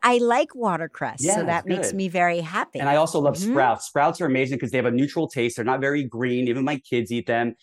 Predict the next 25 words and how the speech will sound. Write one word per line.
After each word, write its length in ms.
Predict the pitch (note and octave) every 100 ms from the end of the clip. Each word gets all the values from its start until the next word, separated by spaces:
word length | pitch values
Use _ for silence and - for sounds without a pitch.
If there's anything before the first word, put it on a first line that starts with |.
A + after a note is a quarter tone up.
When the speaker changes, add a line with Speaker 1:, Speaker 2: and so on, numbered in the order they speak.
| _
Speaker 2:
And 440 | - C3 C3 C3 B2+
they're 220 | D3 C#3+ D3+
thirty 240 | D#3+ F3
times 360 | F3 D3+ C#3 C3
more 120 | C3
nutritious 520 | B2+ - F#3+ F#3 C3
than 140 | C3 B2
their 120 | A#2
vegetable 420 | A#2 - A2+ A#2+
counterpart, 540 | - - A#3 - G#2+ F#2+
especially, 380 | - C#3+ - C#3+
like, 220 | C3 F#2+
broccoli. 560 | A#2 B2+ B2+ G#2 F2 _ _ _
Broccoli 400 | C#3 F#3+ G3 D3
sprouts 400 | - - A#2+ A#2+ C#3
are 60 |
the 100 | A#2+
number 360 | A#2+ B2+ C#3+ F#3+
one 280 | D#3 D3 C#3
anti-cancer 840 | B2+ C3+ - C#3+ - C#3 C3 C3+ -
fighting 260 | A#2+ A#2 -
food 240 | B2 A#2+ -
in 120 | A#2
the 80 | A2+
world. 480 | G2+ A2+ G#2+ F2+